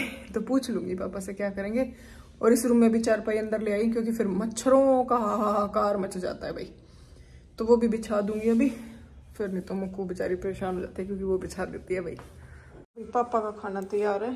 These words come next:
ये देखो बिल्कुल पतली सी हल्के से देसी घी में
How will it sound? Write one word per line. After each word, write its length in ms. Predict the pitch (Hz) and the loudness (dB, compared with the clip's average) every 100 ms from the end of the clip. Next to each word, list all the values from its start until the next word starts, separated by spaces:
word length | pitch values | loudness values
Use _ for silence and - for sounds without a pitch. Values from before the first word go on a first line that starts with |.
| - | -8
ये 60 | 214 | -12
देखो 320 | 190 190 240 | -12 -8 -6
बिल्कुल 400 | 220 226 - 247 254 - - - - - - - - - - - | -2 -4 -2 -6 -6 -16 -18 -20 -20 -20 -20 -20 -20 -20 -12 -2
पतली 440 | 240 - 240 254 | -2 -2 -4 0
सी 200 | 254 - | 0 0
हल्के 1160 | 302 - - - - - - - - 196 202 240 | -6 -6 -10 -10 -10 -10 -10 -12 -10 -8 -2 0
से 160 | 233 220 | 2 4
देसी 340 | 214 220 - - | 4 4 2 0
घी 240 | 202 190 | -2 -6
में 100 | 226 | -6